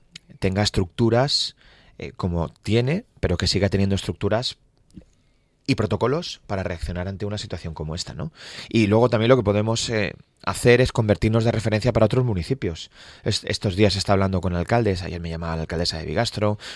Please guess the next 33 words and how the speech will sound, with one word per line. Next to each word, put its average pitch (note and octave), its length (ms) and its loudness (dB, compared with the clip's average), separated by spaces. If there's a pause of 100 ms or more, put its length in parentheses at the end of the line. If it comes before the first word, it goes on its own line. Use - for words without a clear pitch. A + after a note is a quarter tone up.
(120)
compañeros F#2 500 2
de F#2 60 2
la F2 100 4
Generalitat, F2 680 -2
en E2+ 60 -8
fin, E2+ 200 -6 (480)
mucha - 300 -6
gente. - 460 -10
Eh, - 180 -18
alcaldesa D2+ 340 -8
de F2 60 -6
Santa D#2 220 -8
Pola F2+ 500 0
me E2 120 -8
ha - 20 -8
llamado, E2 560 -6
eh, - 340 -10 (1000)
he G1+ 80 -12
hablado - 180 -8
con F2+ 100 -8
el F2+ 60 -6
presidente F2 320 -6
de F2+ 40 -6
la E2+ 40 -8
Generalitat E2 300 -6
también E2 200 -6
por F2 100 -6
todo F#2+ 140 -2
esto, G2 180 -4
¿no? A#2+ 140 -6 (180)
Es - 60 -20
decir, G#2 280 -6
siempre, A#2+ 400 0